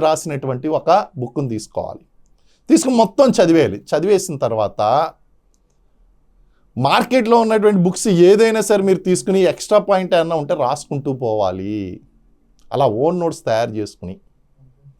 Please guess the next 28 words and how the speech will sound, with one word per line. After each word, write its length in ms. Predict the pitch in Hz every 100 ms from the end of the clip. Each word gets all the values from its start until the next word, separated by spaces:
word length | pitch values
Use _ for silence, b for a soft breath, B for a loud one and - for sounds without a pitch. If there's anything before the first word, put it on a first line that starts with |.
| _ _ _ _ - 175
ఎగ్జామ్ 320 | 170 277 285
వచ్చేసరికి 600 | 226 226 202 196 165 175 175 165 - _ _ _ - 208
ఈ 20 | 220 147
మార్కెట్లో 520 | 170 208 247 220 240
ఉన్నటువంటి 360 | 233 233 220 208 214
పుస్తకాలు 360 | - 208 208 196
కాదండి, 260 | 196 156 120
మీ 80 | 147
యొక్క 160 | 208 190 147
పుస్తకం 380 | - - 214 220 208
ఏదైతే 320 | 185 185 190 196 165
ఓన్ 120 | 180 180
నోట్స్ 200 | 175 -
ఉందో 180 | 156 175 480 - b - 120
దాన్ని 320 | 139 208 262 190
రిఫర్ 280 | 175 180 175
చేసుకునే 320 | 160 156 160 147
విధంగా 260 | 131 135 143 139
చాలా 160 | 135 143 139
చక్కగా 360 | 143 - 160 180 156
తయారు 240 | 117 117 101
చేసుకోవాలండి. 580 | 104 - 98 90 98 - _ _ _ _ _ _ - - _ -
అలా 160 | 113 170 170
తయారు 240 | 120 117 107
చేసుకుని 280 | 107 - 104
ప్రిపేర్ 280 | 101 - 101 92
అయితే, 220 | - 110 104 - _ _ -
సిలబస్ 380 | 160 185 214